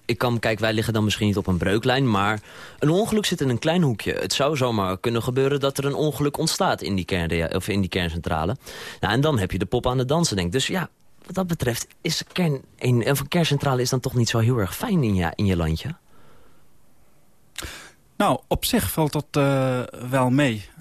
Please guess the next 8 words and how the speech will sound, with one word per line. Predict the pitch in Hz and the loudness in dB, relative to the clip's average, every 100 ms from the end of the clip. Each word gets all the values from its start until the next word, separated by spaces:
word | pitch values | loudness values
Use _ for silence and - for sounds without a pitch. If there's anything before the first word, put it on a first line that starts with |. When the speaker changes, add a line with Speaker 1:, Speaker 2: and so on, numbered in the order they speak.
| - | -8
Speaker 2:
Natuurlijk, | - 131 196 214 214 - | -2 0 2 2 0 -6
een | - 143 139 - _ | -4 -2 -2 -4 _
ongeluk | 160 165 - 160 - - | -6 -6 -6 -8 -8 -10
zit | 117 127 | -4 -4
in | 123 120 | -2 -4
een | |
klein | - 117 113 | -2 0 2
hoekje. | 135 - 104 | 0 -2 -4